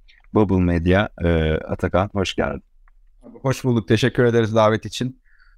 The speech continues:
Speaker 2: E, keyifli böyle intro için de böyle güzel bir noktaya odaklanarak başladığın için sana da teşekkürler. Valla, e, şöyle aslında, e, böyle süreç dediğin gibi yeni yeni, e, gelişiyor. Biz de işte bunun yoğun bir şekilde,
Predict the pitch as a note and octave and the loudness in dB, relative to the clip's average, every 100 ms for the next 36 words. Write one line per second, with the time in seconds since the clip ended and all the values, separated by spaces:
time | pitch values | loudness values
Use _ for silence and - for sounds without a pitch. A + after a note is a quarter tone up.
0 | - A#2 A2+ A2+ A2 - A#2+ A#2 C3 A#2+ | -4 0 2 2 0 2 0 0 0 2
1 | A#2+ A#2+ A#2+ - A#2+ A2+ - A#2+ A2+ A2+ | 4 4 0 2 2 2 0 2 2 2
2 | A2 A2 A2 A#2+ A2 A#2 - - A2+ - | 2 0 2 4 4 -2 -4 -4 -2 2
3 | A2+ G#2+ A2 A2+ A#2 A2+ A2+ - G#2+ - | 2 4 2 2 2 2 2 2 -2 2
4 | A2 G#2 - - A2+ A2 A#2 - A#2+ - | 0 0 -4 0 2 2 0 -2 -2 -2
5 | A2+ A#2 _ _ _ _ _ A#2+ A#2+ D3+ | -2 -2 _ _ _ _ _ 0 4 4
6 | D3+ - C3 C3+ C3+ C3 - E3 D3+ F3 | 4 0 0 2 2 0 0 2 4 2
7 | G#3+ - B2+ - C#3+ C#3+ D#3 D#3 - - | 0 -2 -2 0 -2 2 4 2 -2 -6
8 | C3+ C3+ C3+ C3+ C3+ C#3 - C#3+ D3+ - | -2 0 0 2 2 0 -2 0 0 0
9 | C#3+ D#3+ D3 C3+ D#3 B2+ C3+ D3 D3 C3 | 0 2 0 2 0 0 -2 0 2 2
10 | C#3+ C#3 - C3 B2 B2 B2 B2+ B2 B2 | 0 -2 -2 0 2 2 2 2 2 2
11 | C3 B2 A#2+ B2 A2 A#2+ A#2+ B2 A#2+ A#2+ | 0 0 2 0 0 -2 0 2 2 2
12 | A#2+ A2 A#2 - A2 B2+ | 0 -2 -4 -4 0 0